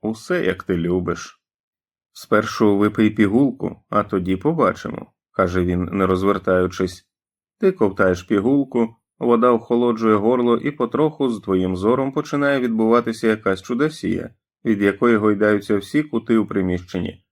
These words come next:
повсякчас відхиляючись від дев'яносто градусів. Минає деякий час, і ти усвідомлюєш, що пильнуєш вентилятор на дешевому комоді Grand Rapids.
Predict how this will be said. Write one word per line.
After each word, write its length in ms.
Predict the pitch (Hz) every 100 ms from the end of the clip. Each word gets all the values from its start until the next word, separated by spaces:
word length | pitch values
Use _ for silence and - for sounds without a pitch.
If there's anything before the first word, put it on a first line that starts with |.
| _
повсякчас 760 | 139 110 - 92 - 131 131 -
відхиляючись 840 | 95 92 92 92 92 90 87 -
від 180 | - 90
дев'яносто 480 | 95 90 90 92 95
градусів. 580 | 90 92 92 - 87 87 _ _ _ _ _ _ _ _
Минає 380 | 127 180 160 110
деякий 360 | 110 101 107
час, 320 | 107 151 127
і 40 | 92
ти 120 | 92
усвідомлюєш, 760 | 92 - 139 156 151 87 85 -
що 220 | 98 85
пильнуєш 480 | 95 92 104 127 143
вентилятор 640 | 143 139 120 113 120 123
на 100 | 117
дешевому 600 | 98 92 - 107 101 92
комоді 460 | 90 92 92 90 90
Grand 360 | 87 90 87 87
Rapids. 460 | 90 87 87 82